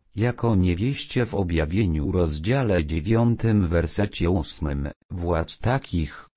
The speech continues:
jako kościołów. Grzechy są władze pewnego rodzaju,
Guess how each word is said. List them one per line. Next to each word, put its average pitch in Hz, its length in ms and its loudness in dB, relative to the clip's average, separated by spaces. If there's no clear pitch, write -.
jako 135 400 0
kościołów. 67 1080 -2
Grzechy 127 480 -2
są 120 320 4
władze 90 420 0
pewnego 120 540 0
rodzaju, 69 720 -2